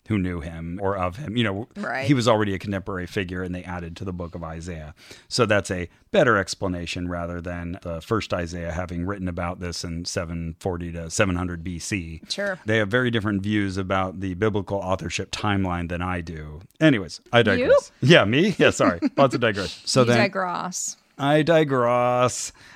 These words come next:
Speaker 1: All right, so then Persia leads to Judah returning.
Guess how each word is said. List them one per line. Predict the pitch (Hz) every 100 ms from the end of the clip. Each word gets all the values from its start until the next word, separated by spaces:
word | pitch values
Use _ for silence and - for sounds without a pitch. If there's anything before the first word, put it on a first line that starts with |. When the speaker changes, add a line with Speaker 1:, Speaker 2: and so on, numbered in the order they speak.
| -
Speaker 1:
All | 120
right, | 107
so | - 117
then | 117 113 113 113 -
Persia | 131 120 110 113 110 107 98 _
leads | - 104 101 -
to | - 98
Judah | 104 101 98
returning. | 87 87 156 143 139 131 123